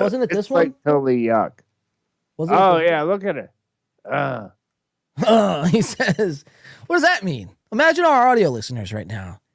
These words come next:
Speaker 1: Like, what does
Speaker 2: Well,
Speaker 1: she look
Speaker 2: I
Speaker 1: like? Huh? <laughs> Like, what does that mean?
Speaker 2: I mean, who's gonna tell you? I, I wasn't thinking of our audio listeners, but who,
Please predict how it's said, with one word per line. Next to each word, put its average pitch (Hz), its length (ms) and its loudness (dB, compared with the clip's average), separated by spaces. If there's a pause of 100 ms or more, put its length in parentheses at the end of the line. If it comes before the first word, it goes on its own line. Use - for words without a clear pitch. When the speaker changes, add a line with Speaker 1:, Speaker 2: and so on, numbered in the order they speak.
(380)
Speaker 1:
Like, 160 220 -2
what 294 100 4
does 302 40 6
Speaker 2:
Well, 285 80 2
Speaker 1:
she 359 60 -4 (120)
look 269 80 -4
Speaker 2:
I 240 40 -6
Speaker 1:
like? 214 260 -4
Huh? 196 320 -2 (200)
<laughs> - 220 -18
Like, 190 160 -10
what 196 160 0
does 247 120 -2
that 247 180 0
mean? 180 520 -4 (240)
Speaker 2:
I 269 120 -8
mean, 254 260 -6
who's 277 320 -4
gonna 269 300 -4
tell 208 340 -4
you? 196 400 -8
I, - 320 -10
I - 20 -2
wasn't 180 420 -4
thinking 156 380 -8
of 135 160 -4
our 120 260 -2
audio 123 400 -2
listeners, 117 600 -6
but 120 240 -6
who, 180 580 4